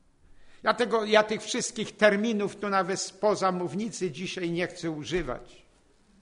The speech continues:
Ale rozumiemy. Tak.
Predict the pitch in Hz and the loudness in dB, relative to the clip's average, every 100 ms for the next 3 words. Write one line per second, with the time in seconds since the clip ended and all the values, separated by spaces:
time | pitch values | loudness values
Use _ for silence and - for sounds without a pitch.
0 | - - - - - - _ 131 151 160 | -18 -16 -16 -18 -20 -20 _ 0 2 4
1 | 180 165 165 151 135 117 - _ _ _ | 2 -2 -4 -4 -6 -12 -18 _ _ _
2 | _ _ _ _ _ _ - | _ _ _ _ _ _ -20